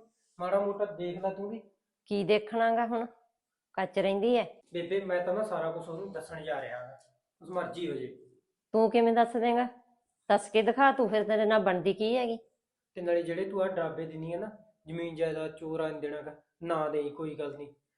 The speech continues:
Speaker 1: ਪਰ ਉਹਨੂੰ ਜਵਾਕੜੀ ਨੂੰ, ਜਿਹੜੇ ਉਹਦੇ ਨਾਲ ਬ-, ਬਸ ਲੋਕੀ ਕਰੀ ਜਾਂਦੇ ਤੁਸੀਂ,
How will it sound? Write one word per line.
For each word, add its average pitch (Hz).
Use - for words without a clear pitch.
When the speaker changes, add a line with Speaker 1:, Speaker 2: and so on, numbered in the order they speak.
Speaker 1:
ਪਰ 175
ਉਹਨੂੰ 185
ਜਵਾਕੜੀ 180
ਨੂੰ, -
ਜਿਹੜੇ 202
ਉਹਦੇ 185
ਨਾਲ 214
ਬ-, 202
ਬਸ 151
ਲੋਕੀ 165
ਕਰੀ 165
ਜਾਂਦੇ 165
ਤੁਸੀਂ, 160